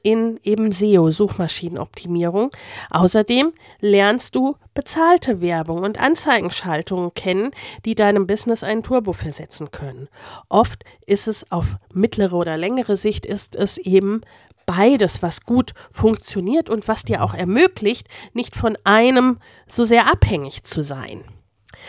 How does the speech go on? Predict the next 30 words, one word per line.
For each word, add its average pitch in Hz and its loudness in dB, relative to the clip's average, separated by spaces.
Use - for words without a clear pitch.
Aber 240 4
das 240 -2
machst - -2
du 262 -2
eben 233 -2
dann, 240 0
wie 214 -2
es 214 0
für - -4
dich - -2
und 240 -4
dein 202 2
Business 220 -2
passt - -4
und - -8
das - -6
schauen 196 -2
wir 208 2
uns 202 -2
genau 226 0
an. 156 -6
In 196 -2
einem 214 2
weiteren 226 2
Sprint 202 -2
geht 196 -2
es - -2
um 262 4
Listbuilding, 160 0
Listenaufbau, 139 -4